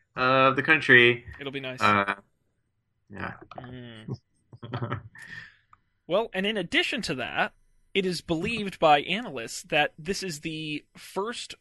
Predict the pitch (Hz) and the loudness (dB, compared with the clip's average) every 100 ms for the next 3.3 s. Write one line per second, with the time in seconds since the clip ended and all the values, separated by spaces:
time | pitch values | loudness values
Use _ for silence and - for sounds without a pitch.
0 | _ _ - 226 226 123 175 _ _ - | _ _ -8 -4 -2 -4 -6 _ _ -20
1 | _ _ 156 180 175 - 214 226 220 226 | _ _ 4 4 4 -2 -8 -8 -6 -6
2 | 196 160 _ 208 269 214 196 196 _ _ | -6 -12 _ -10 -10 -10 -12 -12 _ _
3 | _ - | _ -10